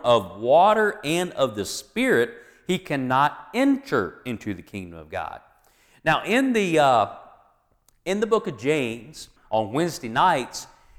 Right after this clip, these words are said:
we've been talking about how every person has got this propensity for, uh,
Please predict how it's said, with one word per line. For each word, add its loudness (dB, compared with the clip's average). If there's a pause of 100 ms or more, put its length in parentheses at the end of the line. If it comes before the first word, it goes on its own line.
(140)
we've -2
been -4
talking -2
about 0
how 0
every -2
person -2
has -6
got -2
this -2 (720)
propensity -4
for, -2 (680)
uh, 0